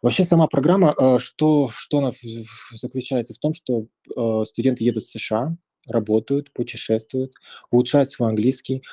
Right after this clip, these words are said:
Но у разных студентов с, э, разной, с, с разными целями едут.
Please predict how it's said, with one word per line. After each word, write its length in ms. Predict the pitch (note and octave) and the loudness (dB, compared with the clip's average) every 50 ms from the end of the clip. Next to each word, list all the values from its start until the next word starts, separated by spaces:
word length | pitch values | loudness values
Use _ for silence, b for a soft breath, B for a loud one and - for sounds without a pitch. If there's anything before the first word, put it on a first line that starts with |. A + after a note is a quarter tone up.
| B - | B 0
Но 120 | C#3+ D3 | 2 4
у 40 | D3+ | 4
разных 280 | D#3 D3+ C#3 C3 B2 - | 4 4 2 0 -4 -4
студентов 340 | - C3 D#3 E3 D3+ - | -2 0 0 0 0 -2
с, 200 | - - - - | -4 -8 -4 0
э, 480 | B2+ A#2+ A#2+ A2+ A2+ A2+ A2+ A2 A2 A2 | 2 4 4 4 4 2 2 0 0 0
разной, 360 | A#2+ B2 B2 A2 - G#2+ - _ | 0 0 0 0 -4 -6 -8 _
с, 200 | - - - A#2+ | -14 -12 -10 -10
с 180 | - A#2 - - | -10 -8 -4 -2
разными 300 | B2+ A#2+ A2 A2 A2 G2+ | -2 -2 -2 -4 -6 -6
целями 380 | - - D3 E3+ E3+ D3+ C3+ A#2+ | -2 0 2 2 2 0 0 -2
едут. 280 | A#2+ A2 A2+ G#2+ - | -4 -4 -4 -6 -8